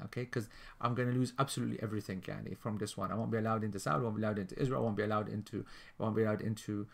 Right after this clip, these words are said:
London, I won't be allowed into, what the fish, bro? I'll be stuck in Chiro. Qassam. Okay? Anyway. And you lot are just keep egging me on. That's the problem. Keep egging me on.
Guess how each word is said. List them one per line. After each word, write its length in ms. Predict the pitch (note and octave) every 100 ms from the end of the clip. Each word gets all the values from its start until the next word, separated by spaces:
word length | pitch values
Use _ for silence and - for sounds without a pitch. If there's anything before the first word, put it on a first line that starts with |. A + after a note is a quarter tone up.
| - -
London, 400 | C3 D3 C#3+ D3
I 40 |
won't 180 | A#2 A2
be 80 | A2
allowed 260 | A2 A2 G#2+
into, 240 | G#2+ A2+ - - -
what 260 | B2 F3+ D#3
the 80 |
fish, 280 | C#3+ C3+ -
bro? 160 | - F#2
I'll 60 | G#2
be 100 | A2+
stuck 300 | - D3 B2+
in 80 |
Chiro. 360 | A2+ G#2+ G2 - - -
Qassam. 380 | D3+ C#3+ - A2 - _ _ - _ - - -
Okay? 300 | - C#3 - - - - - - -
Anyway. 320 | F#3 F3 A2+ - - - - - - - - - - - - - - - - - -
And 120 | C3+
you 120 | G3
lot 120 | F#3+
are 80 | C3+
just 180 | C3+ -
keep 200 | F3+ D3+
egging 280 | D#3+ C#3 C3+
me 100 | C3+
on. 140 | B2
That's 160 | C#3+ -
the 60 | -
problem. 360 | D3 C3 A2+
Keep 220 | - D3 C#3
egging 260 | B2 B2
me 100 | A#2+
on. 140 | A2